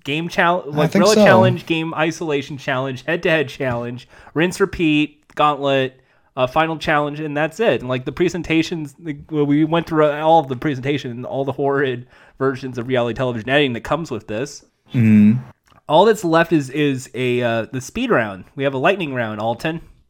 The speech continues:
Speaker 2: Oh, no.
Speaker 1: Yeah, that's right, Alton.
Speaker 2: Okay.
Speaker 1: Uh, before the game, there's five questions and sixty seconds to answer these questions. For every question you get right, you get a free plug.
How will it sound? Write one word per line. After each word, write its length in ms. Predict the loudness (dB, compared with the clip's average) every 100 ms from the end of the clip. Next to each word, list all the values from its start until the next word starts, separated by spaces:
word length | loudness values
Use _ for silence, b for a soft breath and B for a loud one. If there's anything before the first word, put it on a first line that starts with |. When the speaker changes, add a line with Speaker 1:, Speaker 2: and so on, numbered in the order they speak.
| _ 0
Speaker 2:
Oh, 360 | 4 6 4
no. 440 | 4 2 0 -2 -6 -10 -8
Speaker 1:
Yeah, 120 | -6
that's 120 | -2
right, 180 | 0 4
Alton. 280 | 2 2 0
Speaker 2:
Okay. 100 | 2
Speaker 1:
Uh, 220 | 2 2
before 480 | 0 -6 0 2 2
the 140 | -2
game, 400 | -8 -6 -6 -4
there's 220 | -2 -4 -4
five 680 | -12 -4 -2 0 -2 -6 -12
questions 1160 | -18 -10 -2 0 0 -4 -6 -4 -4 -10 -14 -20 -18 -12
and 180 | -10 -8
sixty 340 | -10 -10 -8
seconds 400 | -4 -4 -6 -10
to 100 | -10
answer 340 | -10 -8 -8 -6
these 220 | -6 -8
questions. 540 | -4 -2 -2 -6 -12
For 100 | -6
every 160 | -4 -4
question 360 | -6 -8 -8
you 80 | -8
get 160 | -6 -2
right, 200 | -2 -2
you 120 | -4
get 140 | -6
a 40 | -6
free 240 | -8 -8
plug. 520 | -8 -4 -2 0 -2